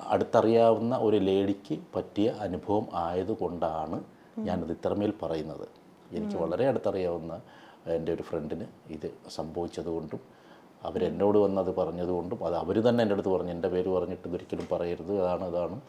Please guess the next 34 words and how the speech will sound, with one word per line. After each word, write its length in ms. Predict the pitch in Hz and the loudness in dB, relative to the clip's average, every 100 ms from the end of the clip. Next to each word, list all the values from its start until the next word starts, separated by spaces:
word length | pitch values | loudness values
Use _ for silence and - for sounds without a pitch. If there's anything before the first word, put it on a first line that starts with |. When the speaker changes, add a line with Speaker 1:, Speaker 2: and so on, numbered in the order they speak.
| - - - | -20 -10 0
Speaker 1:
ആളിങ്ങനെയുള്ള 600 | 85 85 80 85 85 82 | 2 2 -2 -2 -2 -4
ആളാണ്." 280 | 82 85 110 | -4 -4 0
ഞാൻ 120 | 127 | 2
ഞെട്ടിപ്പോയി. 420 | 123 123 - - - - - | 4 2 0 -2 -6 -16 -8
Speaker 2:
ഉം. 360 | 240 240 214 190 | -4 -4 -4 -4
Speaker 1:
മനസ്സിലായി. 320 | 90 78 - | -4 -4 -8
അപ്പോൾ 160 | - - - | -6 -8 -2
ഒരിക്കലും 280 | 117 120 151 | 0 4 6
നമ്മൾ 160 | 147 | 8
പ്രതീക്ഷിച്ചില്ല 760 | 151 110 131 - - - 85 - - | 8 8 6 4 -2 -2 -2 -2 -2
അയാൾ. 200 | 87 76 - - - - - - | -4 -4 -8 -16 -20 -20 -20 -14
Speaker 2:
ഉം. 60 | 214 | 4
Speaker 1:
കണ്ട 200 | 113 117 | 6 10
ഒരു 160 | 139 | 8
കിഴങ്ങൻ 340 | 131 120 120 127 | 10 6 6 4
കണക്കൊക്കെ 320 | 117 113 110 | 4 4 4
ഇരിക്കും. 280 | 98 82 - - - - - | 2 2 -6 -10 -16 -16 -2
Speaker 2:
അങ്ങനെ 200 | 254 254 | 2 4
എത്ര 240 | 262 269 240 | 4 4 0
ഷുഗർ 340 | 262 240 220 | 2 2 4
ഡാഡികൾ 420 | 208 190 185 185 | 6 6 4 0
ഉണ്ടായിരിക്കും? 720 | 196 185 170 - - - - - - | 0 0 0 -4 -14 -18 -20 -20 4
Speaker 1:
ഒ-, 100 | 170 | 8
ഒരുപാട് 280 | 160 202 220 | 12 12 12
ഷുഗർ 180 | 190 185 | 12 12
ഡാഡി 180 | 151 135 | 12 12
ഉണ്ട് 140 | 107 | 10
കേട്ടോ 140 | 92 92 | 6 4
ഇൻഡസ്ട്രിയിൽ. 420 | 87 92 - 87 | 2 -2 -2 -2
ഒരുപാട്. 480 | 92 127 143 135 - | 2 6 6 6 8
ചിലരൊക്കെ 360 | 127 143 185 | 10 10 6
പിന്നെ 240 | 202 175 190 | 4 6 8
വേറെ 200 | 160 180 | 8 8
കാര്യമുണ്ട്, 440 | 180 165 143 131 | 6 6 2 0